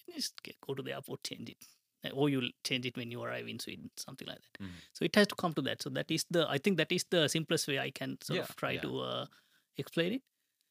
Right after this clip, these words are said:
Speaker 2: Yeah, no, and that, I think that makes a lot of sense to kinda see, like, the different change as almost like different countries.
Speaker 1: Yes,
Speaker 2: Uh,
Speaker 1: they have different
Speaker 2: yeah.
Speaker 1: values. You
Speaker 2: Yeah.
Speaker 1: know, what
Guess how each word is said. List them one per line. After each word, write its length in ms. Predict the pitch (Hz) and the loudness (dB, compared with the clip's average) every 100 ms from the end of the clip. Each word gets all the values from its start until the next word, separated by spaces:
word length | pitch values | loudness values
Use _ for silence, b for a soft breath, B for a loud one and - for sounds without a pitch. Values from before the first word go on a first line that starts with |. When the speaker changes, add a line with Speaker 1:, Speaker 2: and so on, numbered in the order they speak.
| _ 104 | _ -10
Speaker 2:
Yeah, 160 | 85 - - | -10 -10 -6
no, 100 | 95 | -4
and 100 | 98 | -2
that, 160 | 107 | -2
I 140 | 98 104 | 0 0
think 160 | 127 | -2
that 60 | 107 | -2
makes 160 | 92 90 | -2 -4
a 20 | |
lot 80 | 85 | -2
of 60 | |
sense 180 | - 92 | -2 -2
to 100 | - | -6
kinda 200 | - 90 | -4 -4
see, 200 | - 90 | -2 -2
like, 120 | 85 | -2
the 80 | - | -8
different 240 | - 87 | -10 -8
change 320 | - 85 80 85 | -2 -2 0 -2
as 160 | 80 | -2
almost 180 | 85 78 | -4 -6
like 100 | 82 | -10
different 220 | - 87 | -10 -10
countries. 500 | 85 82 82 87 - - | -8 -6 -6 -6 -8 -2
Speaker 1:
Yes, 320 | - 143 - - | 4 4 4 2
Speaker 2:
Uh, 340 | 165 156 156 | 2 0 2
Speaker 1:
they 80 | 160 | 6
have 140 | 143 | 6
different 300 | 135 180 190 | 6 4 4
Speaker 2:
yeah. 20 | 165 | 6
Speaker 1:
values. 480 | 175 170 175 165 | 6 8 6 6
You 60 | - | 4
Speaker 2:
Yeah. 60 | 143 | 4
Speaker 1:
know, 80 | 135 | 4
what 160 | 135 | 2